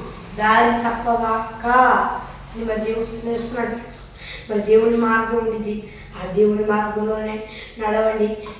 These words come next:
కాకపోతే శ్రమలు ఉన్నట్లు చూస్తానికి ఉంటాయేమో,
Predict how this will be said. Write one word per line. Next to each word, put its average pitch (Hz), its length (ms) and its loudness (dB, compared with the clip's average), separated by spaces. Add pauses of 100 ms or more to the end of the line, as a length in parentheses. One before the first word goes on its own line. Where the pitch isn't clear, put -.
కాకపోతే 220 480 -4
శ్రమలు 262 720 0
ఉన్నట్లు 285 560 0 (380)
చూస్తానికి 285 600 0
ఉంటాయేమో, 277 540 2